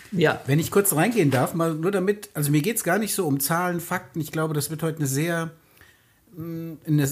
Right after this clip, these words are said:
Speaker 2: eine Sendung auf einer relativen Metaebene. So, so stelle ich mir das vor. Aber,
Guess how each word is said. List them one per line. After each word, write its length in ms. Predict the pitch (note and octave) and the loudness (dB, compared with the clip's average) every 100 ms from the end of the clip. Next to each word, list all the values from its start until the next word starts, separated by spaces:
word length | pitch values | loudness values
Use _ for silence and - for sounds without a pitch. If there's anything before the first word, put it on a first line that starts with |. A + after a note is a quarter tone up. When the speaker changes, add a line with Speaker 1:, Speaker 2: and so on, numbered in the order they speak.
| C#3+ | -2
Speaker 2:
eine 180 | D3+ D3 | 2 2
Sendung 340 | C#3 G3 A#3+ G3+ | 4 2 2 0
auf 180 | E3+ F3+ | -2 0
einer 360 | D#3+ D#3+ C3+ C3+ D3 | 0 0 -4 -10 -6
relativen 600 | C#3 F#3+ G3+ F#3+ F3 D#3 | -2 0 -2 -2 0 2
Metaebene. 680 | D3+ C#3 B2 G2 F#2 F2 F#2+ | 4 2 0 -2 -4 -4 -6
So, 200 | G2+ - | -6 -6
so 140 | D3+ | -4
stelle 220 | C#3 E3 | -2 -2
ich 100 | E3 | 0
mir 120 | E3+ C#3+ | 0 0
das 120 | C3+ | 0
vor. 280 | D#3 G#2+ - | 0 0 2
Aber, 540 | E3+ D3+ A#2 - | 2 4 2 0